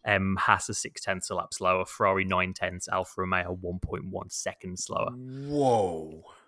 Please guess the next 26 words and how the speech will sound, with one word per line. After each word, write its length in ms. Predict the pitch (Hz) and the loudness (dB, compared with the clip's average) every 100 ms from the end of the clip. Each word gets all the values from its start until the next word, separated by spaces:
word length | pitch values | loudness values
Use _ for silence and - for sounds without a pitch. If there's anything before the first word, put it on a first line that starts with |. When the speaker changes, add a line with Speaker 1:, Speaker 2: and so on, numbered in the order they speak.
| _ - | _ 0
Speaker 1:
In 120 | 117 | 4
qualifying 460 | - 131 - 123 113 | 8 8 8 6 6
last 260 | 113 - | 4 4
year, 160 | 120 107 | 4 4
Leclerc 500 | 104 - 123 110 104 | 2 2 6 6 6
was 140 | 98 | 2
the 80 | - | 0
fastest 520 | - 110 - 110 - | 4 4 4 -2 -2
in 80 | 98 | -2
the 60 | 92 | -2
speed 340 | - 95 87 | 0 -2 0
trap. 280 | - 98 - | 4 4 4
This 220 | 98 - | -2 0
year, 140 | 104 95 | 2 2
he 80 | 98 | 0
was 120 | 87 | -2
the 100 | - | -2
slowest, 680 | - 110 95 90 92 - - | 0 4 4 4 -2 -6 -6
thirteen 460 | - - 92 - 95 | -6 -2 -2 0 -2
and 100 | 95 | 0
a 40 | |
half 260 | 90 90 - | 2 2 0
kilometers 400 | - 92 87 92 | -4 -6 -6 -4
an 60 | 92 | -4
hour 140 | 87 | -2
slower. 420 | - 95 90 95 | -2 2 2 2